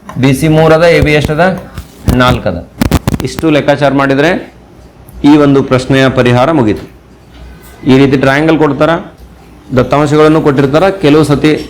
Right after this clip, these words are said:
ದತ್ತಾಂಶಗಳನ್ನ ಲೆಕ್ಕಾಚಾರ ಮಾಡ್ಕೊಳ್ಳೋದು Pythagoras theorem ಹಚ್ಚಿ ಬ-, ಇರ್ತದ. ಮತ್ತ ವ್ಯಾಖ್ಯೆಯನ್ನ ಆಧರಿಸಿ, ಆ, ಬಹು ಆಯ್ಕೆಯ ಪ್ರಶ್ನೆಗಳ ಭಾಳಷ್ಟು ಸಲ ಈ ಪ್ರಕಾರಕ್ಕೆ ಬಂದಿದಾವ. ಗಮನ ಕೊಡ್ರಿ ಎಲ್ರು. ಮತ್ತು ಅಂಥದ್ದು ಪ್ರಶ್ನೆ ಇದೆ ನೋಡ್ರಿ.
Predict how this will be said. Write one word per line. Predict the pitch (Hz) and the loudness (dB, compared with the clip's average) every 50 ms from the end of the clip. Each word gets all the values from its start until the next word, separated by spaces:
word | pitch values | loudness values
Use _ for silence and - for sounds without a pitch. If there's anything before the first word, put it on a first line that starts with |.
| - 123 | -2 0
ದತ್ತಾಂಶಗಳನ್ನ | 131 123 127 143 143 - 143 143 143 143 | 0 0 0 -2 -2 -2 -2 0 0 0
ಲೆಕ್ಕಾಚಾರ | 135 131 117 135 131 123 143 139 | 0 0 0 0 0 0 0 0
ಮಾಡ್ಕೊಳ್ಳೋದು | 143 135 123 117 110 - 139 139 135 120 | 2 0 -2 -2 -2 -2 -2 -2 -2 0
Pythagoras | 131 127 120 117 - 131 131 131 135 131 123 131 | 0 0 0 0 0 0 0 2 0 -2 -2 -2
theorem | 127 123 123 127 131 123 - 127 | -2 0 2 2 2 0 0 -2
ಹಚ್ಚಿ | 120 117 - 139 | -4 -2 -2 -2
ಬ-, | 123 123 | 0 0
ಇರ್ತದ. | 120 101 110 110 101 120 127 127 147 165 165 - - - - - - - - - - - - - - - - - | 0 0 0 -2 0 0 2 2 2 0 -2 -10 -18 -20 -20 -20 -20 -20 -20 -20 -20 -20 -20 -20 -20 -14 -6 -4
ಮತ್ತ | 139 139 - 180 190 190 - - - - | -2 0 0 0 0 0 -2 -10 -12 -6
ವ್ಯಾಖ್ಯೆಯನ್ನ | - 123 127 139 160 160 - 180 180 180 180 180 180 | -2 0 0 0 0 -2 0 0 0 2 2 2 2
ಆಧರಿಸಿ, | 170 156 143 143 143 143 147 175 180 175 - - - - - - - - - - _ _ - - | 2 2 2 0 0 -2 0 0 -2 -2 -2 -4 -4 -4 -4 -4 -8 -14 -20 -20 _ _ -12 -4
ಆ, | 143 131 135 135 | 0 0 2 2
ಬಹು | 135 131 135 131 143 160 170 | 2 2 2 4 4 4 4
ಆಯ್ಕೆಯ | 170 170 170 170 175 175 | 4 2 2 2 0 0
ಪ್ರಶ್ನೆಗಳ | 165 156 147 - 160 160 156 160 156 | 0 -2 -4 -2 -2 0 2 2 2
ಭಾಳಷ್ಟು | 147 139 139 135 143 143 139 - 139 | 2 2 2 2 0 0 -2 -6 -10
ಸಲ | 123 147 139 139 135 131 127 127 - - | -4 0 2 2 2 2 0 -2 -6 -6
ಈ | 139 131 | -6 -4
ಪ್ರಕಾರಕ್ಕೆ | 131 127 123 127 127 131 127 127 | -2 -4 -2 0 0 0 0 -2
ಬಂದಿದಾವ. | 120 120 120 120 123 120 113 113 - - - - - - - - - - - - - | -2 0 2 2 2 4 4 2 0 -2 -6 -14 -20 -20 -20 -20 -12 -12 -10 -6 -2
ಗಮನ | 117 117 120 123 120 | 0 2 2 2 0
ಕೊಡ್ರಿ | 120 117 101 98 - - | 0 -2 -4 -4 -4 -2
ಎಲ್ರು. | - 107 98 95 85 - - - - - - - - - - - - - - - - - - - - - - - - - - - - - - - - - - - - | -2 0 0 0 -4 -6 -12 -20 -20 -20 -20 -20 -20 -20 -14 -14 -12 -12 -14 -20 -20 -20 -20 -20 -20 -20 -20 -20 -20 -18 -18 -18 -18 -16 -16 -18 -18 -18 -12 -4 -2
ಮತ್ತು | 135 135 123 170 | -2 0 0 0
ಅಂಥದ್ದು | 156 147 143 147 147 147 160 | 0 0 0 -2 0 0 -2
ಪ್ರಶ್ನೆ | 135 147 131 - 151 139 | -2 -2 -4 -2 0 0
ಇದೆ | 131 123 120 | 2 2 2
ನೋಡ್ರಿ. | 117 113 113 135 165 - - - | 0 0 -2 -2 -4 -4 -8 -14